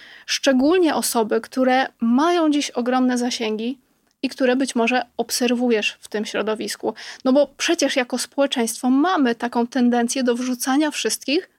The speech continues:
do jednego worka, prawda? Jak polityk, to na pewno kradnie, jak lekarz, to na pewno nie leczy, jak ma kasę, to na pewno ukradł i tak dalej. Więc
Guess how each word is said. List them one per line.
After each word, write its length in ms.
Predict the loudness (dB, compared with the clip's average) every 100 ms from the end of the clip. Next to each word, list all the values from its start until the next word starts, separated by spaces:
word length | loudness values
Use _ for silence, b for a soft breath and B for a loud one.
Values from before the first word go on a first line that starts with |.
| -2
do 100 | 2
jednego 380 | 2 2 2 2
worka, 320 | 2 0 -2
prawda? 380 | -4 0 0 0 B B B B 0
Jak 240 | 0 0
polityk, 540 | 0 2 2 0 -2
to 160 | 0 0
na 100 | 2
pewno 260 | 2 0 0
kradnie, 420 | 0 0 -2 -6
jak 200 | -4 0
lekarz, 420 | 0 2 0 0
to 100 | 0
na 100 | -2
pewno 280 | 0 0 2
nie 140 | 2
leczy, 340 | 2 -2 -2 -6
jak 300 | -6 -8 0
ma 160 | 0 2
kasę, 440 | 0 -2 0 0
to 100 | 2
na 120 | 0
pewno 320 | 0 0 0 0
ukradł 520 | -2 -2 -4 -4 -6
i 80 | -6
tak 180 | -4 2
dalej. 340 | 2 2 -4 B B B B -4
Więc 320 | -2 -2 -4